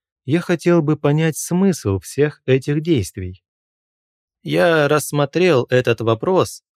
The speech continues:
задумчиво сказал Милбанк, "и считаю, что нашёл разгадку необычного явления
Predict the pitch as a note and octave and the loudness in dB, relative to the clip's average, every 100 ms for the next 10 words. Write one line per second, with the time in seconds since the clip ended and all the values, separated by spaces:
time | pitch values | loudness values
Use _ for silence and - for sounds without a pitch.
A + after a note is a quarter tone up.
0 | - A2 G#2+ A2 G#2+ - G2 F#2+ G#2+ G2+ | -6 -2 0 0 -4 -4 -6 -6 -6 -4
1 | G2 F#2+ B2+ D#3 B2+ A#2+ G#2+ _ _ _ | -2 -2 -2 0 0 -2 -4 _ _ _
2 | _ - C#3+ A#2 - A#2+ - F3+ F3 C#3+ | _ -4 0 0 -2 -4 0 4 4 4
3 | B2+ - E3 D#3 D3 E3+ D#3 C#3+ C3 C3 | 2 0 2 2 2 2 4 4 2 2
4 | D3 - B2 A#2+ B2+ B2 C#3 - A#2+ A#2 | 0 0 0 2 2 2 -2 -4 -2 0
5 | A2+ A2+ D3+ F#3+ C3+ G2+ F#2+ | 2 0 2 0 0 -4 -6